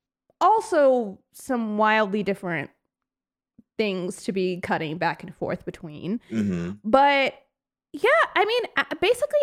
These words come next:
Speaker 1: after all of that happens, the re-, entire rest of the movie is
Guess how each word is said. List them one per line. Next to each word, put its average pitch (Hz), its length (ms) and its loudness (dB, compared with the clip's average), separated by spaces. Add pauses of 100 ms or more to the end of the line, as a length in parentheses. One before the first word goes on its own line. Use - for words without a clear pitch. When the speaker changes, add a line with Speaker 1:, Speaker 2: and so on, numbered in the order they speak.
Speaker 1:
after 220 360 0
all 240 220 4
of 262 60 -4
that 208 200 2
happens, 262 720 -4 (280)
the 294 180 0
re-, 285 220 2
entire 392 540 0
rest 269 360 -2
of 330 120 -2
the 262 80 -6
movie 214 460 -4
is 185 720 -4